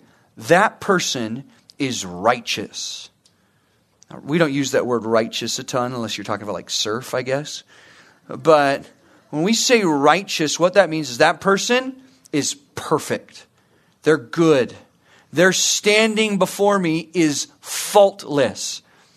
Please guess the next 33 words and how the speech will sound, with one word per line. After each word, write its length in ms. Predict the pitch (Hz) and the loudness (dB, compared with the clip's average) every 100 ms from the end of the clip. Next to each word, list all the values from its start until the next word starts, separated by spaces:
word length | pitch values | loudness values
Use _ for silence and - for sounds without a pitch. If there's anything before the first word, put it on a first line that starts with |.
| - - | -20 -8
In 120 | - 185 | -2 0
fact, 380 | 220 233 220 - | 4 4 4 0
it's 240 | 202 196 175 | 2 2 4
not 260 | 208 247 | 4 4
just 240 | 185 233 - | 0 -4 2
that 160 | 220 220 | 0 4
they 240 | 208 170 | 4 4
haven't 580 | 131 143 202 208 220 - | 0 2 4 4 -2 -2
committed 500 | 190 175 165 151 143 | 0 2 2 2 -2
sin, 580 | - - 135 113 139 165 - - - | -8 -4 -2 -2 -6 -12 -18 -20 -8
it's 200 | - 175 | -2 0
that 240 | - 196 - | 2 0 2
they've 220 | 190 175 - - | 2 2 -2 0
only 460 | 196 208 220 208 196 | 4 6 4 0 -4
done 560 | 135 170 156 156 131 117 | 2 4 4 0 -6 0
good. 440 | 170 160 117 - - _ _ _ _ - | 4 4 4 -4 -20 _ _ _ _ 6
Everything 560 | 233 202 262 233 240 | 6 6 0 2 2
they've 340 | 220 196 170 139 | 4 4 4 4
done 340 | 202 202 170 | 6 6 4
is 160 | 170 151 | 0 0
not 200 | 175 170 | 0 0
just 200 | 160 147 | -6 -4
neutral, 600 | 143 202 196 165 160 - | -2 -2 2 2 2 0
it's 220 | 156 - - _ _ _ | -6 -6 -10 _ _ _
good. 460 | - 156 139 101 - _ _ _ _ _ _ _ _ _ _ - | -2 2 2 0 -8 _ _ _ _ _ _ _ _ _ _ -6
That's 580 | 120 202 226 - - - | 4 6 6 -4 -10 -6
the 180 | 151 180 | 2 2
righteousness 800 | 156 175 202 - 196 - 160 - | 6 4 4 -6 -6 -4 -4 -2
that 200 | 165 160 | -4 -4
you 200 | 165 175 | -2 0
and 100 | 165 | 2
I 160 | 147 | 2
need. 460 | 147 165 165 107 | 0 -2 -2 -4